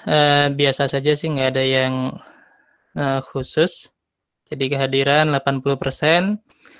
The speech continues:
Untuk kehadiran nanti lewat, eh, I P B Student, silakan isi absensi di sana. Kemudian plus untuk keaktifan, tiap akhir kuliah ada kuis, jadi sebagai bukti presensi tambahan juga.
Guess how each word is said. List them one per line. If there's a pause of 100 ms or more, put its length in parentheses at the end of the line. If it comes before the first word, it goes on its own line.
(180)
Untuk
kehadiran
nanti (320)
lewat, (320)
eh,
I
P
B
Student,
silakan
isi (320)
absensi
di
sana. (640)
Kemudian
plus
untuk
keaktifan, (1040)
tiap (320)
akhir
kuliah
ada
kuis,
jadi
sebagai
bukti
presensi
tambahan
juga.